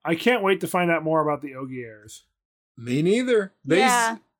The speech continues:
Speaker 2: the implication seems to be that they are monstrous. However, we've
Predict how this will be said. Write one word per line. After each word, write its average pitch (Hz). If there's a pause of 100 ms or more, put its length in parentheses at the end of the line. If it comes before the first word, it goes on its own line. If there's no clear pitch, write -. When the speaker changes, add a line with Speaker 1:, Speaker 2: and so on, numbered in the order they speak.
Speaker 2:
the 165
implication 233
seems 214
to 202
be 196
that 190
they 170
are 151
monstrous. 147
However, 165
we've 156